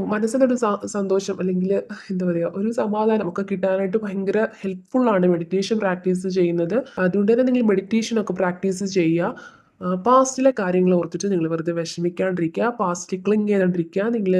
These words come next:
പോസിറ്റീവായിട്ട്, ഏഹ്, പോസിറ്റീവായിട്ട് ഇരിക്കാൻ ശ്രമിക്കുക. ഈ റീഡിങ്ങിൽ ഉടനീളം മനസ്സിലായിട്ടുള്ളൊരു കാര്യം എന്ന് പറയുന്നത്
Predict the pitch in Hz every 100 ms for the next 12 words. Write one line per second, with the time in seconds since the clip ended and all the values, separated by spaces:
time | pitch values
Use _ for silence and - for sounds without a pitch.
0 | 180 180 180 180 180 196 190 - - -
1 | 175 175 170 - 185 185 202 185 170 180
2 | 185 185 165 160 190 277 - _ - -
3 | - _ - - 202 208 208 247 269 226
4 | 220 247 269 262 226 202 214 214 208 214
5 | 208 214 185 180 185 196 180 170 165 175